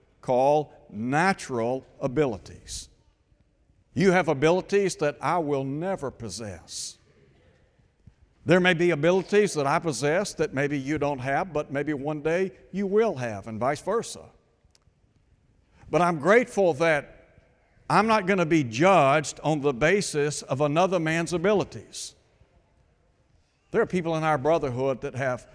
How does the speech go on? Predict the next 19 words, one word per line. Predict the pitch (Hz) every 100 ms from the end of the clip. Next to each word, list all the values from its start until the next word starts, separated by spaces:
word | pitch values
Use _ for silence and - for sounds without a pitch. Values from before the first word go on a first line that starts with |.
| _
far | - - 175 170
superior | - 147 175 165 135 123
education | 131 131 110 - 139 120 101 87 - _ _ _ _ _ _ _ _ _ _ _ _ -
to | 131
what | 123
I | 127
possess. | 131 120 139 110 85 - - - _ _ _ _ _ _ _ _ _ _ _ _ _
There | 139 156
are |
folks | 156 165 175
that | 175
have | 147 165 165 160 - - - - 120
greater | 113 151 185 196 202
ability, | 170 233 226 - - - - _ _ _ _ _ _ _ _ _ _
and | 143 165
I'm | 185 165
grateful | 135 185 254 - 190
for | - 143
that. | 131 120 90 - -